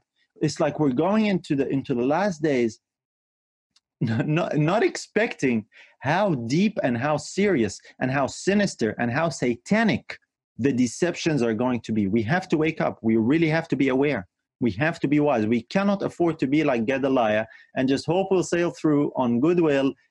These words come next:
and, and, uh, you know, just thinking positively about things as far as, "No, things, take, take them as they appear." No, they are not as they appear.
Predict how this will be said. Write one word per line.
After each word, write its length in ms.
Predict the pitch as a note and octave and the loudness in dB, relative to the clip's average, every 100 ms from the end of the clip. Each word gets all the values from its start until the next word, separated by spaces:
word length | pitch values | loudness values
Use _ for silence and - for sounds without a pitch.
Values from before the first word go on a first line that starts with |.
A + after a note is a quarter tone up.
| - | -4
and, 400 | C3+ C3+ C#3+ C#3+ | 0 2 2 2
and, 340 | C#3+ C3 B2+ A#2+ | 2 2 2 2
uh, 160 | A#2+ | 2
you 160 | B2+ B2+ | 2 0
know, 200 | B2+ B2+ - - | 0 -2 -8 -6
just 220 | C3+ D3 | -4 -2
thinking 420 | - F3 F3+ E3 D3 | 0 0 0 -2 0
positively 520 | F#3 F#3+ F#3+ E3 F3 | 0 2 2 2 2
about 400 | E3 D#3+ D#3+ D3+ | 2 2 0 0
things 280 | F3 E3+ D3+ | 0 2 0
as 160 | D3 | -2
far 260 | - D#3+ D#3+ | 0 2 2
as, 120 | D#3 | 2
"No, 300 | A3 A#3 A3+ | 2 2 0
things, 340 | - A#3 F#3 F3 | 0 0 0 0
take, 180 | A3 F#3+ _ - | 0 0 _ -2
take 160 | G#3+ F#3+ | 0 2
them 140 | G3+ | 2
as 100 | F#3+ | 2
they 160 | E3+ F3+ | 2 0
appear." 260 | - F#3+ F#3+ | 2 2 2
No, 180 | B3 | 2
they 100 | D3+ | 2
are 80 | F3 | 2
not 260 | E3+ G#3 G#3 | 2 2 2
as 120 | D#3+ | 2
they 100 | D#3+ | 2
appear. 340 | D#3 F3+ A2+ | 2 2 0